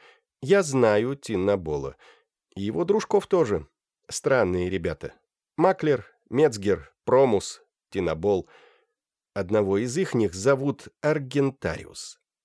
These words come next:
Он совсем дурной. Его никто никогда не видит. Других мне что-то не вспомнить. А внутри Кастера полным-полно всяких трофеев. Жуткое дело. Морские трофеи.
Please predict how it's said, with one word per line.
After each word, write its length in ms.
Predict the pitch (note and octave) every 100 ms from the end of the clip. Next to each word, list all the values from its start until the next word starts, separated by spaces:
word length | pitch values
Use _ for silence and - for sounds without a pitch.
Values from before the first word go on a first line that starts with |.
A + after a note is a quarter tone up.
| _ -
Он 160 | G2
совсем 500 | F2 - G#2+ - D#2+
дурной. 420 | D2+ D#2+ D2+ - _ _ _ _
Его 260 | C3 F3+ G3+
никто 360 | G3+ - - F#3+
никогда 440 | F3+ C#3 G#2+ G#2+
не 180 | A#2 A2
видит. 380 | D#2+ - - _ _ - - _ _ _ _ _ -
Других 420 | C#3 D3 B2+ -
мне 260 | B2+ A#2 -
что-то 300 | - A#2+ A2
не 100 | G2
вспомнить. 640 | - E2 C#2+ C2+ - - _ _ _ _ _
А 120 | - G#2+
внутри 280 | B2 C3+
Кастера 560 | - F3 D3+ - G2 G2 _
полным-полно 840 | - A2+ A#2+ C#3+ F#3+ - F#3 D3 B2+
всяких 440 | C3+ C3+ A2 A#2+
трофеев. 640 | - A2+ - - - - _ _ _ _ _ _
Жуткое 400 | C#3 A#3+ - A#3
дело. 300 | E3+ E3+ F2+ - _ _ _ _ _
Морские 600 | G2 A#2 - - G2+ F#2
трофеи. 500 | - C#3+ - D#2+ B1+